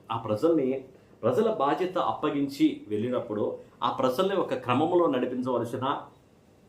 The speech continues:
ఆ ప్రజల మీద ఒక బాధ్యత తీసుకోవాల్సిన అహరోను ఎంత నిర్లక్ష్యంగా ఉన్నాడో. ఆనాడు ఆదామవ్వలు ఎలాగైతే ఉన్నారో అహరోను కూడా ఇక్కడ అలాగే ఉన్నాడు.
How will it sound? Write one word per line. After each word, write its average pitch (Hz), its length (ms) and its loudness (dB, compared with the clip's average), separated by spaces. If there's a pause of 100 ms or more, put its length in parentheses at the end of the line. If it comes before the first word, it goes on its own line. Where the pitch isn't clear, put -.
(500)
ఆ 113 120 -2
ప్రజల 127 300 2
మీద 139 220 2 (460)
ఒక 110 140 -6
బాధ్యత 143 420 2
తీసుకోవాల్సిన 135 520 0
అహరోను 113 680 -2 (280)
ఎంత 190 340 0
నిర్లక్ష్యంగా 151 680 2
ఉన్నాడో. 127 600 2 (2000)
ఆనాడు 160 420 4
ఆదామవ్వలు 165 640 4
ఎలాగైతే 156 440 2
ఉన్నారో 131 480 2
అహరోను 185 560 2
కూడా 180 180 4
ఇక్కడ 151 220 4
అలాగే 131 300 4
ఉన్నాడు. 110 480 -2